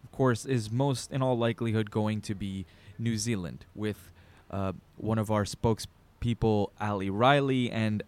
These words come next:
Abby Erceg. Well, Abby Erceg, unfortunately, uh, stepped down, so we, we will have to see if she's gonna get back into the mix le-, before the World Cup, but, um, you know, Ali Riley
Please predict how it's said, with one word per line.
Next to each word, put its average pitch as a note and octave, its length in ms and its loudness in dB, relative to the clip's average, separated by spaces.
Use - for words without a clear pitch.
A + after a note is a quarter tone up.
Abby G#2 220 0
Erceg. A2+ 480 0
Well, A2+ 140 2
Abby A2+ 220 0
Erceg, A#2 360 -2
unfortunately, G#2+ 640 -2
uh, F#2+ 300 0
stepped - 400 -6
down, D#3 300 4
so - 120 -4
we, C3 220 2
we B2 220 0
will A2 100 2
have A2+ 200 0
to A2 80 0
see A#2+ 340 -4
if - 80 -8
she's A2+ 260 -2
gonna G#2+ 180 0
get G2 200 -2
back G2+ 240 -2
into G#2+ 180 -6
the G2 100 -2
mix B2 400 0
le-, A2 220 0
before A2 360 0
the G#2+ 60 2
World G2+ 260 0
Cup, D#3+ 280 0
but, G2+ 240 2
um, F#2+ 320 0
you B2+ 80 -2
know, A2+ 140 4
Ali B2 220 4
Riley A2+ 520 4